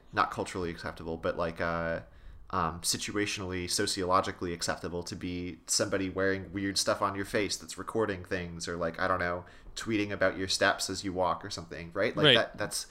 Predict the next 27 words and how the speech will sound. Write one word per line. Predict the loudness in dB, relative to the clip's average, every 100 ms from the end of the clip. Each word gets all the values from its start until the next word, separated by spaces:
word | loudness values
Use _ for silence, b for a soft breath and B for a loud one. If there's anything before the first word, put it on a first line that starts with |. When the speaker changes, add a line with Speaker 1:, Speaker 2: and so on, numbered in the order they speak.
| b
Speaker 1:
because | 0 2 4
that's, | 4 4
like, | 0 0 -4
the | -6
situation | -4 -4 0 0 0 -2
you're | -2 0
in | 2 0
with | -2
a | -2
bunch | -2 0
of |
other | 0 2
people | 0 -2 0
that | 0
are |
doing | 0 -2
a | -4
bunch | -4 -2
of |
other | 0 0
kind | -2 -4
of | -4 -4
weird, | 0 2
out | 4 4
of | 2
context | -2 -2 -4 -2
stuff. | 0 0 -2